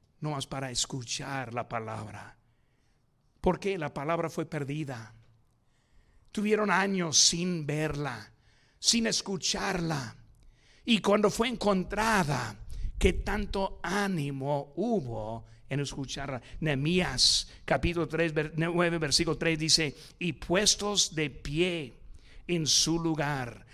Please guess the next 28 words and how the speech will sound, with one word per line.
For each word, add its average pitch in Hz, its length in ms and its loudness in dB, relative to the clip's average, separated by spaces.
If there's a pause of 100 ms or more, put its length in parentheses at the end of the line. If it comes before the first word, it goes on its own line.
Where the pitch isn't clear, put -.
(200)
leyeron 160 720 2
el 135 140 0
libro 196 380 0
de 170 140 0
la 127 160 0
ley 165 540 2
de 156 160 -4
Jehová, 147 720 2 (180)
su - 380 4
Dios, 175 720 4 (260)
la 123 200 -2
cuarta 190 560 2
parte 190 320 -2
del 160 140 2
día, 208 520 0 (320)
y 180 140 2
la 156 160 4
cuarta 185 480 4
parte 190 340 0
confesando 175 840 4
sus 190 220 2
pecados, 190 880 2 (220)
y 139 120 -4
adoraron 131 1040 0 (300)
a 127 160 -2
Jehová, 123 800 -4 (380)
su - 280 -8
Dios". 107 720 -10